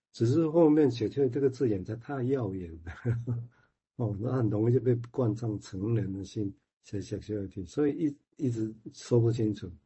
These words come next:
重点其实是应该在 infant。那这个意思是指的是什么？其实弗洛伊德其实他当初也意图要去这样说明，只后来大家少去讲，就是说他认为所谓的男性特质，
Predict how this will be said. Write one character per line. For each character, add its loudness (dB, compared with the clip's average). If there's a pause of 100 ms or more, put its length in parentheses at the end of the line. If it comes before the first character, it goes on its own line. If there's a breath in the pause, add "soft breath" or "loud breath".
(220)
重 2
点 0
其 -2
实 -2
是 -4
应 4
该 0
在 -4
infant。 2 (760)
那 -2
这 2
个 6
意 2
思 -2
是 -4
指 -4
的 -8
是 -8
什 -12
么？ -12 (520)
其 0
实 -2
弗 0
洛 6
伊 2
德 4
其 -2
实 2
他 -4
当 -4
初 0
也 0
意 -2
图 -6
要 -4
去 -6
这 -4
样 0
说 -6
明， -4
只 -6
后 0
来 2
大 -2
家 0
少 -10
去 -4 (160)
讲， -16
就 -4
是 2
说 0 (420 loud breath)
他 0
认 4
为 2
所 -2
谓 2
的 0
男 -2
性 -2
特 0
质， -12